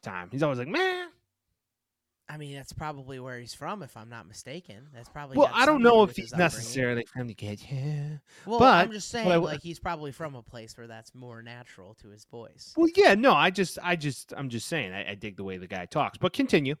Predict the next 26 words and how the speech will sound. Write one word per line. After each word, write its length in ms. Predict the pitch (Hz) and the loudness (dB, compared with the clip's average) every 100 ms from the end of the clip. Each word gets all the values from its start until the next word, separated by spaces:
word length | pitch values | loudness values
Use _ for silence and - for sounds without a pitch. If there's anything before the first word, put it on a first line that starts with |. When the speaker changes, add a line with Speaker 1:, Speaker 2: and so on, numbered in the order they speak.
| _ | _
Speaker 2:
He 280 | 151 196 | -14 -12
was 260 | 226 269 285 | -10 -10 -10
talking 440 | 247 208 208 220 | -6 -6 -6 -12
to 80 | 220 | -10
Nick 280 | 214 208 - | -10 -12 -12
Wright, 320 | 135 107 113 - | -14 -12 -16 -16
who 160 | 139 139 | -14 -12
might 300 | 139 156 175 | -10 -12 -12
be 160 | 214 | -14
the 100 | 208 185 | -12 -10
worst 360 | 165 156 - | -8 -10 -12
guy 640 | - 143 135 131 127 120 _ | -12 -10 -8 -10 -12 -16 _
besides 520 | 123 - 123 120 110 | -18 -14 -12 -12 -16
Colin 320 | - 120 110 | -16 -16 -16
Cowherd 520 | 104 110 101 101 92 _ | -16 -16 -14 -16 -20 _
in 160 | 104 107 | -12 -6
all 720 | 107 104 104 98 95 92 90 | -4 -2 -2 -2 -4 -6 -10
Speaker 1:
Oh. 40 | 107 | -14
Speaker 2:
of 100 | 104 | -16
sports 640 | - - 110 101 - - 101 | -18 -14 -12 -12 -16 -18 -16
media. 580 | 107 101 95 69 - _ _ _ _ _ _ - | -20 -20 -20 -20 -20 _ _ _ _ _ _ -10
Speaker 1:
Nick 60 | |
Speaker 2:
Um, 260 | 127 123 117 | -8 -6 -8
Speaker 1:
Wright's 180 | 95 - | -10 -12
pretty 200 | - - - | -18 -20 -20
bad. 160 | _ | _